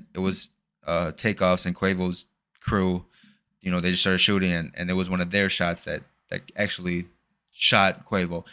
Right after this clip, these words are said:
I think I shot in the head and the chest. Like, how many, the, just start fucking just blowing, just start,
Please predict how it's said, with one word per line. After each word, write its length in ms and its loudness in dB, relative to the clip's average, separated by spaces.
I 80 -4
think 160 0
I 60 4
shot 200 2
in 80 0
the 80 -4
head 280 0
and 100 -2
the 60 -6
chest. 400 -4
Like, 160 -4
how 160 -8
many, 200 2
the, 220 -2
just 200 -8
start 320 -6
fucking 360 -10
just 260 -8
blowing, 540 2
just 180 -2
start, 300 0